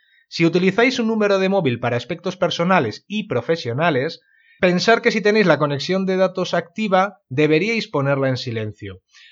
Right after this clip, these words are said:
Salvo que, bueno, pues atendáis a vuestros alumnos y clientes a través de estos canales.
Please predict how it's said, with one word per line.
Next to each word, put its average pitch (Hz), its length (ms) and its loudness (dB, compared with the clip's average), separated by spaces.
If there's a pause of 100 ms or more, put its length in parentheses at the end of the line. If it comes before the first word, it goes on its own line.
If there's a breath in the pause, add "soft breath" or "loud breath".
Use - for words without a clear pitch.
(160)
Salvo 156 440 4
que, 165 100 2
bueno, 180 340 2
pues 147 200 -2
atendáis 143 640 0
a 160 40 4
vuestros 151 340 0
alumnos 147 460 0
y 123 80 -6
clientes 135 480 0
a 139 60 -4
través 113 240 -6
de 117 60 -8
estos 117 220 -10
canales. 156 480 -6